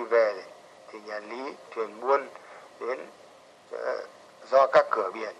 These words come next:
Tha Viên ở Châu Diễn, đến nay đường biển đổi rời cửa biển Nông Cạn, chú, có nghĩa là cửa Thơi và cửa Quèn đấy. Phần nhiều thuyền buôn đỗ ở Vân Đồn, cho nên có mệnh này.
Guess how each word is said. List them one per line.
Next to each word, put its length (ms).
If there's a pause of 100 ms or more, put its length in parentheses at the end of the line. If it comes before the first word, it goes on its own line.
(180)
Tha 320
Viên 340
ở 120
Châu 180
Diễn, 340
đến 200
nay 200
đường 280
biển 180 (120)
đổi 220
rời 280
cửa 200
biển 280
Nông 160
Cạn, 280 (200)
chú, 160 (680)
có 100
nghĩa 280
là 520 (300)
cửa 240
Thơi 220
và 200
cửa 200
Quèn 300
đấy. 80 (1160)
Phần 300
nhiều 200 (420)
thuyền 100 (440)
buôn 280
đỗ 120
ở 200
Vân 160
Đồn, 300
cho 100
nên 200
có 100
mệnh 220
này. 240